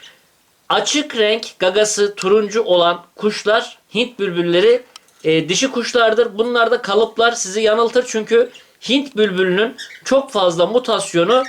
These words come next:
e, mevcuttur arkadaşlar. Mutasyon olduklarından dolayı bazen dişiler erkeklerden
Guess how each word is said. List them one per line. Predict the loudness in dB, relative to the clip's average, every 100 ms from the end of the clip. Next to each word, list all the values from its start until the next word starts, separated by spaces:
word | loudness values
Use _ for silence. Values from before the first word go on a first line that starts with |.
| -8 _ 0
e, | 4 4
mevcuttur | 4 0 0 -2 -4 0
arkadaşlar. | 2 4 2 2 0 -2
Mutasyon | -4 -2 -2 0 0
olduklarından | 2 0 0 0 2 2 2
dolayı | 4 4 2
bazen | 0 2 0 -2
dişiler | -4 -2 0 -2 -4 -18 -20 _
erkeklerden | 0 0 0 -2 2 2 2 0 -2